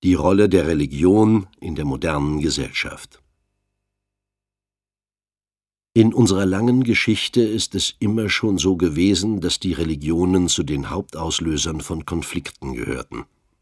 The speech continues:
Selbst heute werden aufgrund von religiöser Heuchelei und Hass Menschen getötet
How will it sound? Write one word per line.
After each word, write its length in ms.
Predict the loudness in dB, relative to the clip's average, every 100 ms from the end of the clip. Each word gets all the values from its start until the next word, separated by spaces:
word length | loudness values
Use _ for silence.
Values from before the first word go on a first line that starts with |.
| _ _ _ _ _ _ _ 0
Selbst 380 | 2 2 2
heute 320 | 0 0 0 -2
werden 180 | -2
aufgrund 460 | -4 -6 -6 -2 -2
von 160 | -2 -6
religiöser 640 | -4 -6 -4 -4 -2 -4
Heuchelei 640 | -4 -4 -4 -2 -2 -2
und 240 | -4 -8 -6
Hass 280 | -4 -4 -8 _ _ _
Menschen 440 | -2 2 2 0 -2
getötet 680 | -4 0 0 0 -6 -14